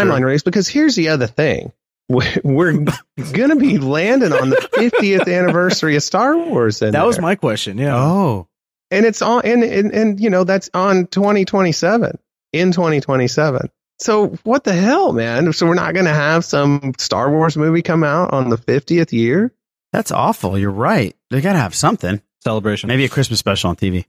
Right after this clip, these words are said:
Speaker 3: Yeah.
Speaker 2: If you want a breakdown of all this Star Wars happening in the timeline,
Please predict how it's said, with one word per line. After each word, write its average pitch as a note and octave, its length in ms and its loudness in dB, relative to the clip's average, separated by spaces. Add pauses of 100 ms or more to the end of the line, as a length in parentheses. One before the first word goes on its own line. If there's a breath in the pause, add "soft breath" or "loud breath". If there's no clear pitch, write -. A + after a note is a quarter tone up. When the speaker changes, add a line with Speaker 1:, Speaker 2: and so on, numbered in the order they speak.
Speaker 3:
Yeah. D#3 360 0
Speaker 2:
If - 100 -8 (760)
you C3+ 140 0
want F3 140 2 (120)
a - 60 -18 (240)
breakdown A#2+ 420 0
of F#2 80 -4
all A2+ 220 2
this G#2+ 340 -4 (220)
Star F2+ 220 -4
Wars F#2 180 0
happening F#2 340 -4
in F2+ 80 0
the F2 60 -2
timeline, F#2 480 -4